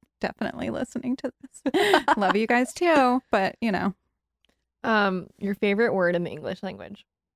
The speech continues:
Speaker 1: Insouciant.
Speaker 2: What does that mean?
Speaker 1: Indifferent. Non-
Speaker 2: Insouciant?
Speaker 1: Yeah.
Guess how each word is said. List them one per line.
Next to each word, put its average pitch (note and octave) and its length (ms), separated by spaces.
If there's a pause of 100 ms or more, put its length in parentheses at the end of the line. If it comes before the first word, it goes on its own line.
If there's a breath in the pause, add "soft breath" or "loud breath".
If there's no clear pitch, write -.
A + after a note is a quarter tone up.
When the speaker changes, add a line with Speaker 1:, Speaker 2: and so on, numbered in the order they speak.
(640)
Speaker 1:
Insouciant. G3+ 920 (480)
Speaker 2:
What G3+ 140
does A3 120
that C4+ 160
mean? G3+ 520 (200)
Speaker 1:
Indifferent. - 720 (640)
Non- G3 180
Speaker 2:
Insouciant? A3+ 760
Speaker 1:
Yeah. A3+ 200